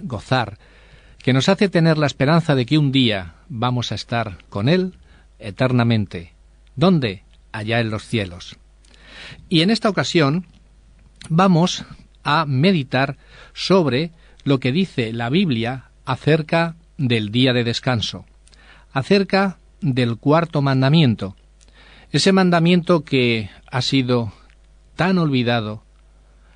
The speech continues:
ese mandamiento que muchos de nosotros jamás habíamos conocido hasta que no hemos abierto nuestras Biblias en el capítulo veinte,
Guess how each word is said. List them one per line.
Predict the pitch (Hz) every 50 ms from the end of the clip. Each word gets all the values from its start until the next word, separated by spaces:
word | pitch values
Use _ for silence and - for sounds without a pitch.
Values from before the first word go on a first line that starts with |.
| _ _ _ _ _ _
ese | - 143 131 - 151
mandamiento | 151 147 143 139 139 135 139 143 143 135 127 - 139 135 131 131 117 - _
que | - - 127 123 123 120 120 120 117 95 - - - _ _ _ _ _ _ -
muchos | 131 135 175 226 220 - - 131 113 - - - -
de | - 107
nosotros | 98 95 98 - 180 180 - 120 120 165 - - _ _ - - - - - - - - - -
jamás | - - - 127 117 127 175 208 196 -
habíamos | 135 117 127 156 165 131 117 110 - -
conocido | 185 190 160 123 - - 127 117 127 135 135
hasta | 147 170 185 - - - 180 202 - _ - - - - - _
que | - 127 113
no | 117 151 202
hemos | 208 185 170 139 -
abierto | 127 120 120 135 165 160 139 - 120 107
nuestras | 110 135 180 175 - 156 135 110
Biblias | 107 120 127 120 110 110 117 131 131 - - _ _ - - - - - _ _ _
en | - 127 120
el | 117 113 110 -
capítulo | - 110 104 - 170 180 160 - 156 143 127 117
veinte, | 104 101 101 101 117 160 175 160 131 110 - 110 117 147